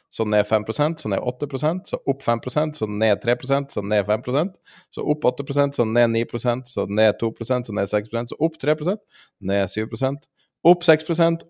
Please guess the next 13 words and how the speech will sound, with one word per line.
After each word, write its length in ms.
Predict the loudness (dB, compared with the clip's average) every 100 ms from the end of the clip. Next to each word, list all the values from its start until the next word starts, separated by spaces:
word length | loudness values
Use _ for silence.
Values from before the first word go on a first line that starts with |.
| 0
opp 140 | 2 4
fem 180 | 4
prosent, 340 | 4 2 2 4
nå 100 | 6
alt 160 | 6 4
går 120 | 6
bra, 140 | 8 8 4 -2
ned 240 | 2 4
åtte 240 | 2 0 -4
prosent, 380 | 0 0 -2 -2
ned 220 | -2 0
syv 160 | -2 -2
prosent. 460 | -2 0 -2 -8